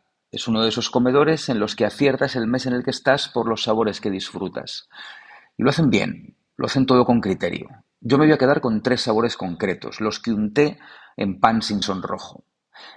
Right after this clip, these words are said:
El salmorejo en el que se bañaba la lasaña fría de Boquerones, la emulsión impecable del escabeche de caballa y, sobre todo, una mahonesa voluptuosa en la que dilapidé mucho pan y que podría haberme comido a cucharadas.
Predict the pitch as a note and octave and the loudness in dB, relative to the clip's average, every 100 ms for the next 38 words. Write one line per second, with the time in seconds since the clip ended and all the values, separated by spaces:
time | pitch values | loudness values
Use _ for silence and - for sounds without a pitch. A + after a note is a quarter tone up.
0 | - G2+ - G#2+ G#2+ G#2+ C3 C#3+ - F3+ | -4 -4 0 0 2 2 2 0 -2 0
1 | C#3 G#2+ A2 - G2+ F#2+ G#2 B2 B2+ C#3+ | 0 -2 -4 -4 -2 0 2 2 2 2
2 | A2+ G#2 - B2 A#2+ A#2 - B2 B2 F#2+ | 0 -2 -4 -4 -4 -4 -6 -2 0 0
3 | F#2 A2+ G#2+ F#2+ A2+ E3 F3+ - - - | -2 -4 -2 -2 -4 -4 -8 -14 -18 -20
4 | - - G#2+ G#2 G#2+ G#2+ G#2 G2+ - D3 | -20 -8 -2 0 2 2 0 -2 0 0
5 | D3 D3 B2+ - A#2 A2+ C3+ D#3 A#2+ G2+ | 0 -2 -4 0 2 2 0 -2 0 -2
6 | G2 - G2+ C3 - B2 D3 A2+ A2+ A#2 | -2 -4 -2 -2 -2 -4 0 2 2 2
7 | C3+ - - - E3+ F3 - - E3+ C#3+ | 0 0 -18 -8 -6 -6 -6 -2 0 0
8 | A2+ - G#2 B2 B2 - - - - E3 | -2 -2 -2 -2 -6 -12 -20 -20 -8 -4
9 | F3+ D#3+ A2 F#2+ F#2 A#2+ C3 C#3+ A2 F#2+ | 0 2 2 2 0 -2 -2 -4 -2 -2
10 | F2+ - F#2 G#2 A#2+ - C#3 A2 G2+ G2+ | -4 -8 -2 0 0 -2 -2 -2 -2 -4
11 | G2 G2+ A2 G#2+ C#3+ B2 A#2+ C#3+ D3 - | -2 -2 -2 0 2 2 2 0 -2 -4
12 | G#2+ A2 A#2+ B2 G#2 G#2 G2+ G2 A#2+ B2+ | 0 2 2 -4 -6 -8 -6 -4 0 2
13 | A2+ B2 C#3 A2+ G2 B2 C#3 C3+ G#2 G2 | 0 -4 -4 -2 -2 -2 0 -2 -4 -6
14 | - F#2 F#2+ - - - - - | -4 0 -2 -2 -16 -18 -18 -18